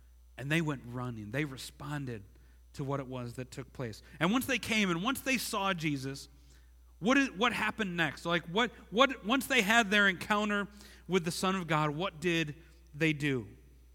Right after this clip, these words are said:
And Luke writes in verses seventeen and eighteen, he says, "When they had seen him, they spread the word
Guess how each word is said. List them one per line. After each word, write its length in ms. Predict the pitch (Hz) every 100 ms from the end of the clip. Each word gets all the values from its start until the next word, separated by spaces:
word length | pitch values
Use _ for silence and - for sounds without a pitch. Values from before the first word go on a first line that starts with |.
| - - -
And 120 | 147
Luke 160 | 175 170
writes 260 | 180 170 165
in 120 | 151
verses 280 | 160 - 147
seventeen 420 | 170 165 180 175
and 100 | 156
eighteen, 320 | 143 - 139
he 60 | 135
says, 320 | 156 147 - - - -
"When 300 | 143 208 247
they 120 | 254
had 200 | 208 226
seen 320 | - 185 175
him, 280 | 135 113 104 - - - - - - - - - - - - - -
they 180 | 156 175
spread 380 | - - 208 185
the 80 | 180
word 380 | 175 156 117